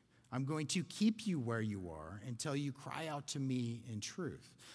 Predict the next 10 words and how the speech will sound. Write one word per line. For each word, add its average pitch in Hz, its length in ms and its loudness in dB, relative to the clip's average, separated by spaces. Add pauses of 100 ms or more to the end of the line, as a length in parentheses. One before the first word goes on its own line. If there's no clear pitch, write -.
(100)
So 131 220 4
again, 139 320 4
God 131 260 2
is 143 100 2
saying, 143 360 4
as 117 180 2
we 143 280 4
run 143 400 6
to 196 260 4
him 180 600 0